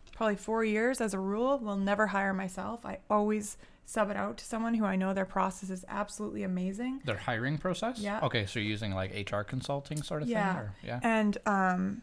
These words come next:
Speaker 1: that was something in the beginning I was kinda, like, trying to hang on to because I'm like, "Well, I'm a business consultant. I should know how to hire." But you know what? When I, when I s-, like, really, really focus on leadership, marketing, and financials,
Speaker 2: Mm-hmm.
Speaker 1: hiring is not something that I'm gonna spend,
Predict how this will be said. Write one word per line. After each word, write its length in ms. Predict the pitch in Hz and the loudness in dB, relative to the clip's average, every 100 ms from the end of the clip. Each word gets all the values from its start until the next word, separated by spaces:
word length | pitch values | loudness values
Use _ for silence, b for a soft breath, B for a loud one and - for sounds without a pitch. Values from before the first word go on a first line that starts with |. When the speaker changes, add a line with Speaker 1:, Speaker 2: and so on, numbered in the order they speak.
| - | -4
Speaker 1:
that 180 | 202 226 | 0 2
was 120 | 277 | 0
something 280 | 294 277 262 | 0 0 2
in 60 | 214 | 2
the 80 | 190 | 0
beginning 380 | 202 247 277 | 0 2 2
I 80 | 247 | 2
was 100 | 214 | 2
kinda, 240 | - 240 233 | 0 2 4
like, 260 | 202 - | 2 -2
trying 220 | - 214 | -2 0
to 40 | 208 | 2
hang 140 | 190 | 0
on 220 | 175 190 | 0 -2
to 120 | 202 240 | -2 -4
because 160 | 220 | -4
I'm 80 | 226 | -4
like, 120 | 240 | -4
"Well, 120 | 240 254 | -4 -2
I'm 120 | 254 | -2
a 60 | |
business 300 | 233 254 254 - | -2 -2 -4 -4
consultant. 340 | 196 180 185 | -4 -2 -2
I 60 | 185 | -2
should 160 | 208 | 0
know 100 | 214 | -2
how 120 | 202 | -2
to 60 | 202 | -2
hire." 380 | 196 220 - 196 B B B - | -4 -4 -6 -10 B B B -6
But 140 | - | 0
you 80 | 226 | 4
know 120 | 214 | 6
what? 240 | 220 262 - - - | 6 4 0 -16 -6
When 160 | 208 208 | 0 2
I, 400 | 196 196 190 202 | 2 2 0 -2
when 140 | 214 202 | -2 0
I 60 | |
s-, 180 | 196 - - | -2 -4 -2
like, 280 | 196 190 202 | -2 -2 -2
really, 240 | 214 240 220 | 2 4 2
really 160 | 214 | 0
focus 320 | 202 202 214 | 0 -2 0
on 140 | 196 185 | 2 2
leadership, 400 | 185 196 - 196 | 2 0 -2 -2
marketing, 340 | 185 196 190 | -2 -2 -4
and 100 | 190 | -4
financials, 640 | 190 185 220 233 302 311 - | -4 -4 -4 -4 -4 -6 -2
Speaker 2:
Mm-hmm. 340 | 120 101 110 | 0 2 2
Speaker 1:
hiring 320 | 294 311 330 | 2 2 0
is 100 | 302 | -2
not 260 | 277 285 285 | -2 -2 -2
something 340 | 285 254 247 | -4 -2 0
that 120 | 233 226 | 0 -2
I'm 160 | 226 | -2
gonna 240 | 220 214 208 | 0 -2 -2
spend, 520 | - 208 208 208 | -2 -2 0 0